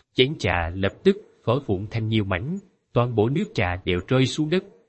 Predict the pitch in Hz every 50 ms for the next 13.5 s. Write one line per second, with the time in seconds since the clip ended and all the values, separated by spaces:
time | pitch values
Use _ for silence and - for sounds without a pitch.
0 | _ _ - 123 131 131 - - 107 90 87 92 107 120 120 117 110 - - -
1 | 90 85 85 135 170 170 - - 90 82 71 80 90 82 82 98 95 82 92 147
2 | 170 - - _ _ _ _ - 131 131 131 127 127 - - _ _ 147 143 139
3 | - - 135 135 131 131 131 135 170 208 226 - - 104 95 85 82 98 - _
4 | _ _ _ _ - 175 156 156 185 180 143 113 92 82 78 78 - _ _ _
5 | _ _ - 120 127 139 - - 147 139 147 175 190 - - 120 101 92 - -
6 | - 87 78 73 71 - _ _ _ _ _ _ _ - 170 170 160 151 151 147
7 | 147 147 131 - 151 131 120 101 92 87 95 - 92 85 82 87 90 87 85 135
8 | 156 - - _ _ - 143 135 113 - 101 113 - 85 80 85 - - 123 120
9 | 123 123 113 - _ _ _ _ - _ - 156 156 - 165 170 170 165 - -
10 | 131 156 160 - 117 - - 110 101 101 101 110 - - 135 - - 165 175 151
11 | 107 95 92 90 - 175 185 - _ - 143 139 139 131 123 127 123 117 110 101
12 | 95 95 92 110 127 127 135 131 120 117 - 107 113 117 - 135 127 127 127 117
13 | - 165 151 123 104 90 85 78 76